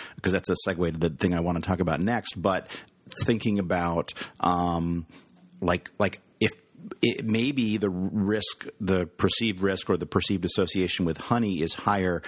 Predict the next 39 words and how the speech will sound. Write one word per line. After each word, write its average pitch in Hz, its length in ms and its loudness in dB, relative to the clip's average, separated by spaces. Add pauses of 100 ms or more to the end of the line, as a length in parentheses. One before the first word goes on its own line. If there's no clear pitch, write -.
(200)
just - 220 2
because 87 420 0
there 87 160 2
is 85 100 -2
this 87 180 0
old 92 300 0
wives' 90 400 0
tale 85 360 0
about 80 260 -2 (140)
feeding 107 360 2
honey 80 480 0
to - 100 -2
infants, 110 520 -2
right? 87 340 0
So, 90 200 2
like, 82 240 -2
if 85 100 -2
you 87 80 2
have 80 100 0
a 80 80 0
colicky 85 520 -2
baby, 90 440 0 (200)
you 92 100 2
give 85 200 0
it 82 100 0
honey, 98 460 0 (440)
um, 87 460 0
that, 95 340 -2 (140)
that, 95 300 0 (140)
uh, 82 400 0 (1120)
uh, 82 400 -2 (120)
culture 113 560 2
or 87 120 0
that, 87 240 -2
that, 87 220 0 (280)
uh, 82 240 0 (240)
old 95 220 0
wives' 117 320 0
tale 85 320 0